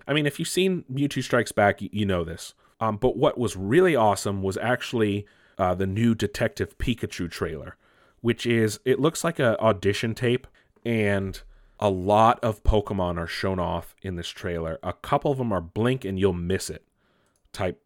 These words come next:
type deals. And let me just go over a quick rundown. So it's almost like a, a casting call. So you see Jigglypuff, Pancham, Pikachu, obviously we've seen a lot of, Aipom, Psyduck, uh, but some, some new reveals.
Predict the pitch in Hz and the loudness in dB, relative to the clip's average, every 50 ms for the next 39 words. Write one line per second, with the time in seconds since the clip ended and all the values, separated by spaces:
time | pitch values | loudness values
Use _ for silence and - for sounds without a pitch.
0 | _ - - 92 87 80 - _ _ _ - 95 92 85 82 78 78 78 - - | _ -8 -6 -6 -6 -6 -8 _ _ _ -6 -4 -4 -2 -4 -4 -6 -8 -10 -14
1 | - _ _ _ _ _ _ _ - 113 117 123 135 143 147 135 131 120 - - | -16 _ _ _ _ _ _ _ -8 -4 -2 -2 -2 -2 -2 -4 -8 -10 -12 -14
2 | _ - - - 113 107 98 95 - - - - 127 - - - - - - 104 | _ -6 -2 0 0 0 0 -2 -6 -8 -6 -6 -6 -6 -8 -12 -14 -4 0 2
3 | 101 101 101 92 95 85 85 82 85 - - 117 113 110 - 107 135 143 147 143 | 2 2 2 0 -2 -2 -2 -4 -6 -4 -2 -2 -2 -2 -2 -2 0 0 0 0
4 | - - 147 143 - 123 104 98 85 - 92 90 - - - 110 104 104 101 - | 0 -2 -4 -4 -2 -2 -2 -2 -2 -4 -8 -10 -10 -4 -2 0 0 0 0 -2
5 | - 98 90 85 - - 95 87 85 87 92 92 _ _ _ _ - - 123 120 | -6 -10 -10 -10 -6 -4 -4 -2 -2 -4 -8 -10 _ _ _ _ -8 -4 -2 -2
6 | 117 117 120 - - 139 139 135 120 131 147 147 160 165 165 156 - - 156 143 | -2 -2 -4 -6 -6 -6 -6 -4 -2 -2 -2 0 -2 -2 -2 -4 -4 -2 -2 0
7 | 147 147 - - - - - _ _ _ _ _ _ - - 127 123 123 120 - | -2 -2 -6 -12 -20 -20 -20 _ _ _ _ _ _ -6 -4 -2 -2 -2 -2 -2
8 | - 120 117 117 117 113 - _ _ _ _ - - 147 143 - 143 131 - - | -2 -2 -2 -4 -6 -10 -14 _ _ _ _ -8 -6 -6 -6 -6 -8 -8 -4 -2
9 | 123 117 113 101 92 98 101 98 95 - - 101 95 92 90 - - 92 87 87 | 0 0 2 2 2 2 2 0 -2 -4 -4 -4 -4 -4 -4 -6 -6 -6 -4 -4
10 | 87 87 87 85 87 90 90 95 - - _ _ _ - 113 123 123 - - 127 | -2 -2 -2 -2 -4 -4 -6 -10 -14 -20 _ _ _ -6 -4 -4 -4 -4 -4 -2
11 | 117 113 113 113 110 - _ _ _ _ _ _ _ _ _ _ _ - - - | 0 0 0 -2 -4 -8 _ _ _ _ _ _ _ _ _ _ _ -14 -12 -10
12 | - - 139 127 131 135 127 104 90 92 - - - _ _ _ _ _ - 107 | -6 -2 0 0 2 0 0 0 -2 -2 -4 -6 -10 _ _ _ _ _ 2 2
13 | 113 110 120 110 - - - 131 120 113 - - 123 113 113 117 117 110 104 98 | 2 2 2 -2 -2 -4 -4 -4 -4 -4 -4 -4 -4 -2 0 2 2 2 2 0
14 | 92 92 90 85 85 92 - | 0 -2 -4 -4 -6 -10 -12